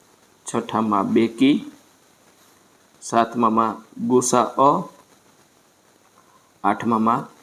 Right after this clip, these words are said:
ત્રણ. ત્યાર પછી પ્રશ્ન ત્રણ, નીચેના વિધાનો ખરા છે કે ખોટા તે લખો. પહેલું ખોટું, બીજું વિધાન પણ ખોટું, ત્રીજું વિધાન પણ ખોટું, ચોથું વિધાન પણ ખોટું,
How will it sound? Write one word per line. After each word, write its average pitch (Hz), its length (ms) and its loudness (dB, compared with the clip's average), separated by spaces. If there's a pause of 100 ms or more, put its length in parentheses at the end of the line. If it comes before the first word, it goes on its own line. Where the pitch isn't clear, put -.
(180)
ત્રણ. 120 240 4 (2750)
ત્યાર 135 220 4
પછી 131 720 2
પ્રશ્ન 117 360 -4
ત્રણ, 127 320 0
નીચેના 123 380 -2
વિધાનો 123 460 -2
ખરા 123 300 -2
છે 117 160 -6
કે 110 180 -6
ખોટા 113 320 -4
તે 117 180 -4
લખો. 120 340 -6 (760)
પહેલું 113 380 0
ખોટું, 131 460 2 (1300)
બીજું 117 240 2
વિધાન 117 260 2
પણ 113 180 -8
ખોટું, 123 540 0 (880)
ત્રીજું 120 280 2
વિધાન 117 260 0
પણ - 160 -8
ખોટું, 127 580 0 (1000)
ચોથું 120 300 2
વિધાન 117 240 2
પણ - 180 -6
ખોટું, 120 580 0